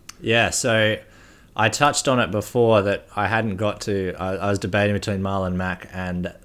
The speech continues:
one other for my favourite pick, and Anthony Walker Junior is that other guy. He was my number five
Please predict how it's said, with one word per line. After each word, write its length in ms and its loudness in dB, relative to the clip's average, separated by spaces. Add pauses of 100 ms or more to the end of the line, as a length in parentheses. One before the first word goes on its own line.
one 260 -2
other 260 -2
for 140 -10
my 160 -4
favourite 400 -6
pick, 320 -6
and 160 -8
Anthony 380 -2
Walker 320 -2
Junior 380 -4
is 100 -4
that 160 -10
other 180 -4
guy. 300 -8 (400)
He 100 6
was 180 6
my 140 0
number 260 0
five 720 0